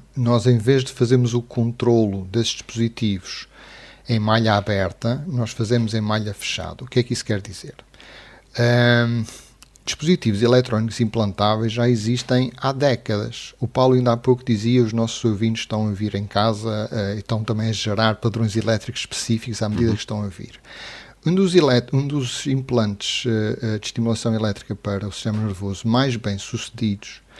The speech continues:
Speaker 1: são os implantes cocleares, os dispositivos, eh, para, hum,
Speaker 2: Facilitar
Speaker 1: melhorar
Speaker 2: a
Speaker 1: as
Speaker 2: audição.
Speaker 1: capacidades auditivas. Exatamente.
Speaker 2: Uhum.
Speaker 1: Eh, o que esses dispositivos fazem é recolhem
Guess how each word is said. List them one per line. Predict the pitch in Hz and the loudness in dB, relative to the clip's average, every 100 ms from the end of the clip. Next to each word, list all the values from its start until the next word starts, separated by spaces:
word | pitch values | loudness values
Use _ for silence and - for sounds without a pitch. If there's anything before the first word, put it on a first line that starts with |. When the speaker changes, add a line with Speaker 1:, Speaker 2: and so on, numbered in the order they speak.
| - - _ | -20 -20 _
Speaker 1:
são | - 135 139 139 | -4 0 2 0
os | 127 | 0
implantes | 135 131 139 135 131 | -2 0 0 0 -2
cocleares, | 143 127 131 131 131 143 117 98 | 0 0 0 -2 0 0 -2 -4
os | 107 | -6
dispositivos, | - - 120 123 123 113 - - | -8 -10 -10 -4 -4 -4 -8 0
eh, | 120 113 113 113 - | 4 4 2 -2 2
para, | 117 113 113 110 107 | 2 4 2 0 -2
hum, | 107 127 | -4 -6
Speaker 2:
Facilitar | - 123 | -2 -2
Speaker 1:
melhorar | 120 82 | 0 2
Speaker 2:
a | - | 2
Speaker 1:
as | 78 | 2
Speaker 2:
audição. | 87 - | -2 -2
Speaker 1:
capacidades | 78 107 117 107 | -2 0 0 2
auditivas. | 107 110 - 233 151 | 2 0 -2 0 2
Exatamente. | 147 117 107 95 87 78 - - - | 2 0 0 -2 -6 -10 -14 -20 -14
Speaker 2:
Uhum. | 71 85 - - - 131 | -10 -10 -12 -20 -8 0
Speaker 1:
Eh, | 123 139 | 2 2
o | 127 | 2
que | 147 | 2
esses | 131 | -2
dispositivos | - - 131 127 107 - | -4 -2 -2 0 -2 -2
fazem | - 135 185 - 135 113 | -4 -2 -2 -2 -2 -2
é | 104 | -4
recolhem | - - 120 117 110 104 104 | -10 -2 4 4 4 0 -2